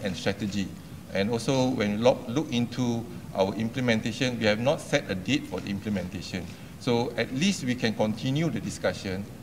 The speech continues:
And what's more important is for us to monitor the situation in respective countries. So, uh, then, uh, how can we,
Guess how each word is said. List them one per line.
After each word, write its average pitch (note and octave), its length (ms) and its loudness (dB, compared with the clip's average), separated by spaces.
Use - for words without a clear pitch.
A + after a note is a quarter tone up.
And A#2 240 2
what's D#3 240 2
more D#3 180 4
important A#2 460 -2
is G#2 120 -4
for - 220 -4
us B2+ 140 0
to A2+ 140 -2
monitor A2 520 2
the F#2+ 100 -4
situation A2+ 560 -2
in G#2 240 4
respective G#2 640 0
countries. F#2+ 460 -4
So, G#2 480 0
uh, G2 360 0
then, D3 560 4
uh, G#2 200 4
how C3+ 200 6
can A#2 340 0
we, B2 280 0